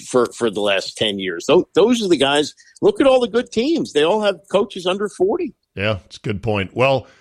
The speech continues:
Speaker 2: one bit of good news. The Commanders did announce they have whittled down their potential new mascot to two choices.
Speaker 1: <laughs>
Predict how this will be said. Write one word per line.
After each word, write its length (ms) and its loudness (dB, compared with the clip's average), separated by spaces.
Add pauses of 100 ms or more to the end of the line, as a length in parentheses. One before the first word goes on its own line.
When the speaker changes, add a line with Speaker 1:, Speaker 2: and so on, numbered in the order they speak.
(300)
Speaker 2:
one 260 2
bit 120 2
of 100 2
good 180 0
news. 380 -10 (480)
The 220 -2
Commanders 680 0
did 240 0
announce 440 0
they 140 -2
have 200 -2 (220)
whittled 580 0
down 360 0
their 120 2
potential 640 -4
new 180 0
mascot 680 -2
to 100 -8 (140)
two 300 -2
choices. 800 -4
Speaker 1:
<laughs> 40 -20